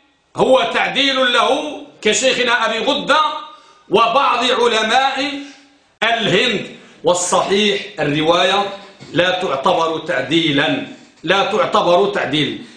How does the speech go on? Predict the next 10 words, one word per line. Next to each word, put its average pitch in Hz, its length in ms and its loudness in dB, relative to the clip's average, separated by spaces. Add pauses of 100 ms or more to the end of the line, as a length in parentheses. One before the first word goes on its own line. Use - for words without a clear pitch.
(120)
كما 202 220 2
سبق 185 360 0
أن 165 260 -2
ذكرنا 170 420 2
لكم. 170 580 -2 (460)
وعلى 175 520 2
أن 175 460 -2
كثير 180 420 0
من 175 180 2
ال-، 165 1200 -2